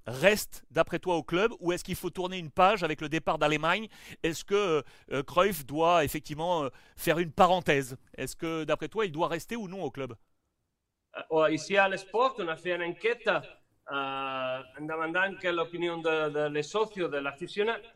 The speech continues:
Speaker 2: Et le résultat, c'est que Jordi, euh, a été élu comme la pre-, comme la première option pour devenir le successeur de,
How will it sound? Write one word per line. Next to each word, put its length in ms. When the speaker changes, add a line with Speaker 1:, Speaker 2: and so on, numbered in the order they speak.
Speaker 2:
Et 640
le 120
résultat, 440
c'est 220
que 120
Jordi, 520
euh, 520
a 140
été 280
élu 360
comme 240
la 100
pre-, 240
comme 220
la 80
première 360
option 340
pour 160
devenir 460
le 100
successeur 580
de, 60